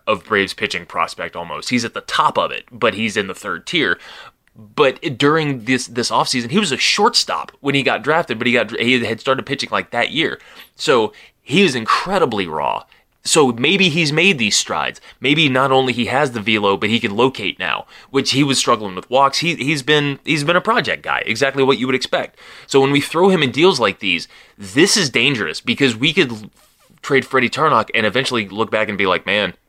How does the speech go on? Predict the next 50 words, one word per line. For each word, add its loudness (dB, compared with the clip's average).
there 0
was -2
no 2
minor 2
league 0
season. -4
We -6
couldn't, -6
we -2
couldn't 0
assess -2
him, -4
so 2
we 0
didn't -4
know 2
whether 2
or 0
not -2
this -8
was -10
gonna -2
be 0
a -4
bad -4
deal." -2
So 0
that 0
stuff 0
is -4
dangerous. -2
And -4
it's -4
the -4
same 2
thing -2
for -6
the, 2
the -4
guy -2
that -10
the -4
Braves 0
would -10
move -2
in -8
this -8
next -6
proposed -6
deal. -6